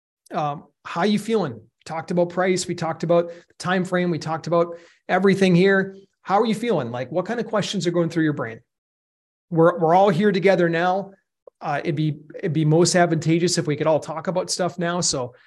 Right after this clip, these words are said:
there's no question too big or too small. Nothing offends me. I just wanna make sure that if this is meant to be, that I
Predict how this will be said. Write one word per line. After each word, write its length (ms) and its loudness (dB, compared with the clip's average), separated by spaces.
there's 160 -4
no 160 4
question 460 2
too 180 -4
big 200 2
or 80 2
too 160 -2
small. 340 -4
Nothing 340 -6
offends 380 -6
me. 240 -4
I 80 -4
just 160 -6
wanna 160 0
make 160 -2
sure 160 0
that 200 -2
if 220 -4
this 200 0
is 120 -6
meant 200 -2
to 80 -6
be, 200 2
that 100 4
I 220 -4